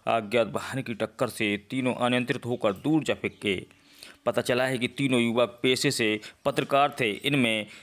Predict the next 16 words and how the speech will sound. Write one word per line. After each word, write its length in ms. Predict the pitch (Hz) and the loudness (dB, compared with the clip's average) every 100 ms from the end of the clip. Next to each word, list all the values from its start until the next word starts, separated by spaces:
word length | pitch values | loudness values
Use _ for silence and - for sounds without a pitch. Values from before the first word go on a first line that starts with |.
| - 123 | -8 -2
विदिशा 420 | 131 160 156 151 | 2 2 4 2
प्रेस 320 | - 127 113 | 2 2 2
क्लब 280 | - 127 110 | 2 2 2
अध्यक्ष 440 | 101 113 131 - | 2 0 0 0
राजेश 400 | 113 117 120 135 | 2 2 2 0
शर्मा 460 | 135 127 120 110 107 | 0 0 2 2 2
निवासी 460 | 117 123 123 127 117 | 2 4 2 2 -2
खरी 260 | - 135 | -2 -2
फाटक 360 | 120 110 107 104 | 0 0 0 0
रोड 260 | 107 120 104 | 2 2 2
विदिशा, 460 | 107 135 123 104 101 98 - - - | -2 0 2 2 0 -4 -14 -18 -2
दूसरा 340 | 147 147 117 113 | 0 4 4 2
सुनील 380 | - 139 151 123 | 0 0 2 0
शर्मा 440 | 131 123 110 104 - - - - - - - | 0 2 2 0 -4 -18 -20 -20 -20 -20 -10
सिंधी 320 | - 143 156 | -2 2 2
कॉलोनी 540 | 147 120 117 117 110 | 4 4 4 2 0